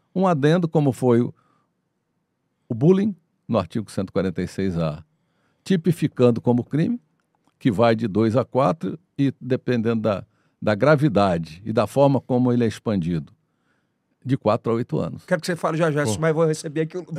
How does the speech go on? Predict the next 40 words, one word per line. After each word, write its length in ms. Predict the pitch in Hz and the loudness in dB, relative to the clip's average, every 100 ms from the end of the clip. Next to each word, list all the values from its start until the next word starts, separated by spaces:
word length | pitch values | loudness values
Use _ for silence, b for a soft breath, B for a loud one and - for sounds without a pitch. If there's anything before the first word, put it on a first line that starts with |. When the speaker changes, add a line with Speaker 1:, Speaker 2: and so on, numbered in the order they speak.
| 180 | -6
Speaker 2:
<laughs> 280 | - 131 107 | -2 -4 -2
chegou 400 | - 196 175 196 | -2 -2 4 4
o 40 | |
Dodói. 540 | 185 190 170 165 170 165 | 6 6 8 8 6 4
<laughs> 840 | - 135 127 _ 254 117 247 - | -2 -2 -6 _ 0 2 0 0
Tá 160 | 196 196 | -2 2
bem, 260 | 214 262 | 4 2
cara? 200 | 190 151 131 | 2 4 8
Speaker 3:
Bom, 160 | 147 | 6
tranquilo. 560 | 131 156 156 151 143 107 - _ | 6 2 4 4 4 0 -10 _
Speaker 2:
Melhorou? 600 | 185 190 180 247 185 - _ | 2 6 8 6 6 -4 _
Speaker 3:
Tudo 320 | 127 165 147 | 4 4 4
bem, 300 | 104 98 92 | 0 -2 -4
né? 160 | 80 78 | -8 -14
Tudo 180 | - 104 | -16 -14
bem, 260 | 85 82 80 | -8 -6 -6
graças 220 | 82 95 | -8 -4
Speaker 2:
Acabou 280 | 170 165 156 | 0 2 2
Speaker 3:
a 40 | 202 | 2
Speaker 2:
a 20 | |
Speaker 3:
Deus. 100 | 226 | 0
Speaker 2:
brincadeira 380 | 214 208 220 220 | -2 0 2 2
do 100 | 220 | 2
bullying, 340 | 175 220 220 | 2 4 4
hein, 100 | 208 | 0
Speaker 3:
É, 20 | |
Speaker 2:
velho? 160 | 190 196 | -2 -2
Speaker 3:
acabou 320 | 95 107 120 | -2 0 2
a 20 | 139 | 4
brincadeira 460 | 151 151 127 147 | 4 2 2 2
do 120 | 127 | 2
bullying, 240 | 110 120 123 | 0 0 2
mas 180 | 143 123 | 0 -2
eu 80 | 117 | 0
quero 220 | 127 107 | 0 0
perguntar 640 | 117 107 104 98 92 82 _ _ _ - | -2 -2 -2 -2 -2 -4 _ _ _ -4
ao 200 | 98 104 | -2 0
doutor 300 | 110 95 101 | -2 -2 -4
Lúcio 260 | 101 - | -4 -6
Tadeu, 440 | - 85 120 135 | -4 -2 2 2